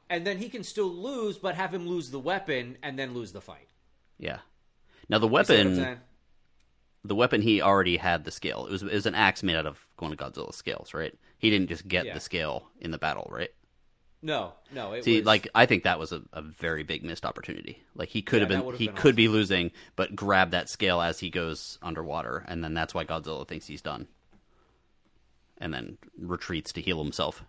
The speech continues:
Speaker 1: Yeah.
Speaker 2: Yeah.
Speaker 1: But then you've got, then you've got the second standoff where King Kong is like, "Yep, nope, I don't want it anymore.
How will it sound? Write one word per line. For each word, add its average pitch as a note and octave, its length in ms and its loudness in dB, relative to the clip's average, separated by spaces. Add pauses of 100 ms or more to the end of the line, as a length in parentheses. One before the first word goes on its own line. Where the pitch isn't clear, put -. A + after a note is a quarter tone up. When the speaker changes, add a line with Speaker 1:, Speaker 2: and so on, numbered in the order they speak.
(1300)
Speaker 1:
Yeah. F#2 180 -10
Speaker 2:
Yeah. - 60 -10 (1300)
Speaker 1:
But E3+ 500 0
then F3 400 -2
you've F3+ 200 -4
got, D3+ 400 -2
then D#3+ 180 -4
you've D#3 140 -4
got C#3+ 180 -2
the B2+ 80 -12
second E3+ 420 -8
standoff F#2+ 640 -10 (880)
where A#2+ 460 -4
King C#3+ 260 -6
Kong C3 380 -2
is A2 120 -10
like, A2 240 -4
"Yep, D#3 240 -2
nope, D3 280 -4
I B2+ 60 -8
don't C3 100 -6
want B2+ 120 -6
it B2 40 -8
anymore. A2+ 280 -10